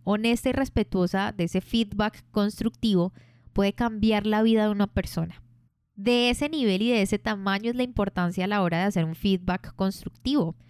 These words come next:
Y justamente por eso me tomé el trabajo de sacar los puntos más importantes para lograrlo y que de este modo nos permita avanzar, tener conversaciones que conquisten metas y que sean una guía para crecer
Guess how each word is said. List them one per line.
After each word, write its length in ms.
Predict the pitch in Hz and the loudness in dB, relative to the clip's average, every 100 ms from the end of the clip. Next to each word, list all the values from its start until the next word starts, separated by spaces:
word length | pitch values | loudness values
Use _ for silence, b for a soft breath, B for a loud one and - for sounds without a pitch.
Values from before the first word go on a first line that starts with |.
| b b b - | b b b 2
Y 80 | |
justamente 520 | 254 240 269 294 302 302 | 4 4 0 -4 -4 -2
por 200 | 254 196 | 0 0
eso 140 | 220 | -2
me 100 | 247 | -4
tomé 220 | 233 208 | -4 -2
el 80 | 185 | -2
trabajo 360 | 202 202 208 226 | 0 2 2 2
de 80 | 233 | 2
sacar 540 | 196 - 170 175 - - - | 0 0 0 -2 -8 -12 -2
los 220 | 185 - | -2 0
puntos 480 | 226 247 240 262 262 | -2 -2 0 -2 0
más 200 | 214 214 | -2 -2
importantes 580 | 202 220 214 180 175 | -2 -2 0 -4 -6
para 260 | - 196 202 | -4 -2 2
lograrlo 600 | 196 180 170 170 170 214 b b b - | 2 2 2 2 0 -2 b b b -4
y 120 | 202 | -2
que 120 | 214 | 2
de 160 | 196 185 | 2 2
este 240 | 185 214 | 0 -4
modo 480 | 233 240 214 220 240 | 0 2 4 2 -2
nos 200 | 196 185 | -6 -4
permita 460 | - 190 185 - 185 | -2 -2 -4 -2 0
avanzar, 680 | 208 175 170 - 202 165 - b b b - | 2 0 -2 0 0 -2 -6 b b b -4
tener 400 | 202 208 220 226 | -2 0 -2 0
conversaciones 760 | 247 247 247 226 202 185 180 | -2 0 0 0 0 0 0
que 100 | - | -2
conquisten 580 | - 214 - 190 - 190 | -2 -4 -2 -4 -2 -4
metas 560 | 196 226 220 214 214 226 | -2 -2 0 0 0 -2
y 60 | |
que 140 | 196 180 | -2 -2
sean 240 | 170 170 | -2 -4
una 160 | 170 185 | -2 -2
guía 300 | 185 185 185 | 0 0 0
para 260 | 208 196 | 0 -2
crecer 580 | - - 170 190 175 214 | -2 -4 -2 0 0 -2